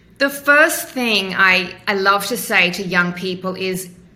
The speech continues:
is don't work for an organisation. Don't even work for a particular leader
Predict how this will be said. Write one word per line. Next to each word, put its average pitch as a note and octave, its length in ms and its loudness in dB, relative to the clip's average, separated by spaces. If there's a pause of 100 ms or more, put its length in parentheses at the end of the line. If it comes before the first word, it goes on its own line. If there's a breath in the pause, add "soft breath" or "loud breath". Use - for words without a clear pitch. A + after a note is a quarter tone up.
(160)
is F3 180 -4
don't B3 480 4
work G3 340 4
for G3+ 300 -2
an F#3+ 80 0
organisation. F#3 1080 -2
Don't B3+ 220 4
even C#4 300 0
work A3 680 2
for A3 220 0
a G#3 60 0
particular G3+ 600 -2
leader F#3+ 440 2